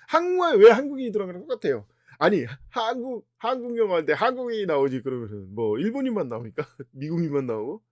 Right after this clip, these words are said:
중국인만 나오고? 예? 그러니까 한국인이 나오는데 한국 문화가 어떻게 안 들어갔어요? 그리고 기독교는 왜? 이미 한국이란 나라는 기독교가 없으면 존재할 수 없는 나라로 변화된 거예요. 기독교가 이 저 사회 전반에 미친 영향이,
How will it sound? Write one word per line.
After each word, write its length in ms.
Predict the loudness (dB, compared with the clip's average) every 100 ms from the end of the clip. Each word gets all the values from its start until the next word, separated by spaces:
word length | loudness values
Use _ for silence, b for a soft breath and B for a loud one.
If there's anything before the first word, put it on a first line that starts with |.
| _ -12
중국인만 520 | -6 -4 -2 -2 -2
나오고? 380 | -4 -6 -8 -14 _ _ _ _ _ _ _ _ _ _ -20
예? 120 | -20 _ _ _ _
그러니까 180 | -4 -2
한국인이 500 | 2 2 2 -2 0
나오는데 280 | 0 -2 -4
한국 200 | -4 -4
문화가 180 | -2 -4
어떻게 160 | -6
안 100 | -8
들어갔어요? 400 | -8 -10 -14 -20 -20 _
그리고 180 | -12 -10
기독교는 460 | -6 -6 -4 -6 -8
왜? 120 | -16 _ _ _ _ _ _ _ _ _ _ _ _ _ _ _ _ _ _
이미 460 | -10 -6 -4 -2 -2
한국이란 640 | -2 -6 -6 -8 -6 -8 -8
나라는 340 | -10 -12 -14
기독교가 500 | -10 -6 -4 -2 0
없으면 340 | 0 -4 -14 -12
존재할 300 | -8 -6 -8
수 100 | -10
없는 400 | -12 -10 -12 -14
나라로 280 | -20 -20 -20
변화된 280 | -20 -20 -20
거예요. 240 | _ _ _ _ _ _ _ _ _ _ _
기독교가 600 | -6 4 4 4 2 4
이 200 | 4 2
저 180 | -2 -2
사회 280 | 0 0 -2
전반에 380 | -2 0 0 0
미친 300 | -4 -12 -12
영향이, 500 | -10 -10 -12 -12 -14